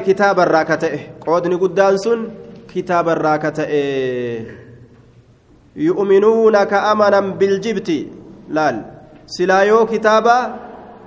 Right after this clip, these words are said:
Rabbiin isaanii kennee jira. Qooda guddaa kitaaba argatuun ammas. Alam tara, sa beekumsi kee hin geenye? إلى الذين كما إسانوان أوتوا كنمني نصيبا قودا قدا من الكتاب، كتاب الراكتة،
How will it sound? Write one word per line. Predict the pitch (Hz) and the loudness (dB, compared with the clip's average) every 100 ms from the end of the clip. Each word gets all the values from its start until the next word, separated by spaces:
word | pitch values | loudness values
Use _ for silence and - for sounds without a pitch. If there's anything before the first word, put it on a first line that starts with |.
| - - | -12 -2
Rabbiin | 165 175 190 | 0 0 -4
isaanii | 180 160 151 147 | -6 -2 -2 -2
kennee | 139 147 | -2 -2
jira. | 123 113 113 - - - - - | -2 -6 -12 -18 -20 -20 -20 -6
Qooda | 175 190 196 190 | 0 2 2 0
guddaa | 269 220 190 - - - | -2 -2 -2 -2 -6 -10
kitaaba | 156 175 156 | -2 0 0
argatuun | 147 147 147 | 0 -2 -2
ammas. | 139 131 127 - | -2 -4 -6 -6
Alam | 156 185 185 | -2 0 -2
tara, | 185 220 | 0 0
sa | 202 214 | 0 0
beekumsi | 208 208 202 208 | -2 -2 -4 -4
kee | 190 | -2
hin | 175 180 | 0 0
geenye? | 180 254 233 156 - - - - - - - - 170 | 0 0 -2 -4 -6 -16 -20 -20 -20 -20 -20 -8 -2
إلى | 180 | 0
الذين | 185 185 180 220 208 | 2 0 0 0 2
كما | 202 214 | 2 0
إسانوان | 202 190 185 185 208 | 0 0 2 4 2
أوتوا | 214 208 214 214 185 | 0 -2 -2 0 0
كنمني | 202 202 202 185 202 | 0 -2 -2 0 0
نصيبا | 202 262 220 208 185 180 165 | 0 -2 -4 -2 0 0 -2
قودا | 185 202 | -2 0
قدا | 190 214 214 220 233 - - | 0 -2 0 2 2 -2 -10
من | 156 165 | -8 -4
الكتاب، | 156 156 151 160 156 143 131 | -4 -4 -6 -4 -2 -2 -4
كتاب | 135 139 139 | -8 -6 -4
الراكتة، | 131 - 123 123 123 | -4 -6 -8 -10 -10